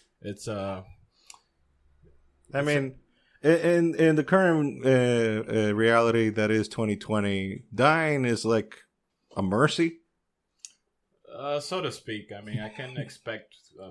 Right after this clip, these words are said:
Speaker 1: pretty much anything from now on.
Speaker 2: That,
Speaker 1: It's
Speaker 2: that's like God giving you a, a breather, giving you a timeout. Like, okay, like, get the fuck out of this shit.
Speaker 1: Yeah, the sweet relief of death will, uh, having, it hasn't ever sounded, uh,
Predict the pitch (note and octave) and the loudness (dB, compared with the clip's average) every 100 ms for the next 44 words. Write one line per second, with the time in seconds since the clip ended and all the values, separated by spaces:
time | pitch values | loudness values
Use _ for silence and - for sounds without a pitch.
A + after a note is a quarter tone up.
0 | F#2 A#2 A2 G2+ F#2 F#2+ F#2+ F#2+ F#2 F#2 | -18 -18 -18 -20 -20 -20 -20 -20 -20 -20
1 | F#2 F2+ F#2 F#2 - - - - A2 - | -20 -20 -20 -20 -20 -20 -12 -4 -4 0
2 | B2 D#3 D#3+ C#3 G#2+ A#2 C3 C3+ A2+ A2+ | 0 2 4 2 2 4 6 6 4 2
3 | B2+ A#2+ A2+ G#2 F#2 - F#2+ F#2+ G2+ F#2+ | 2 4 2 0 -2 -2 -2 0 0 0
4 | F#2+ F#2+ A2+ A2+ G#2 F2+ - G2+ F#2 F2 | -2 -2 0 0 -2 -4 -4 -2 -2 -4
5 | F2+ F#2+ A#2 C#3+ E3 D3 A2 G#2+ G#2+ A#2 | -6 -4 0 2 2 2 2 2 -2 -6
6 | E3+ - A#2+ G#2 F#2+ F#2 F2 E2+ F2 - | -4 -2 -2 -2 0 -2 -2 -4 -8 -6
7 | E2+ - - C3 C3 C3 C3 - D#3 C3 | -8 -10 -14 -12 -10 -10 -12 -14 -16 -14
8 | B2 A#2+ A2+ G#2 - G2+ G2 F#2+ F2+ F2+ | -14 -14 -16 -18 -16 -16 -14 -16 -20 -20
9 | F2+ F2+ D2+ D#2+ D2+ - - B2+ _ G#2+ | -20 -20 -20 -20 -20 -20 -20 -20 _ -18
10 | A2 A2 G2 G2 _ F#2+ A2 G#2 G#2 F#2+ | -18 -18 -20 -20 _ -20 -18 -18 -20 -20
11 | F#2 F#2+ E2+ - F2 F2 E2+ D#2+ _ _ | -20 -20 -20 -20 -20 -20 -20 _ _ _
12 | _ _ D#2+ D#2 | _ _ _ -20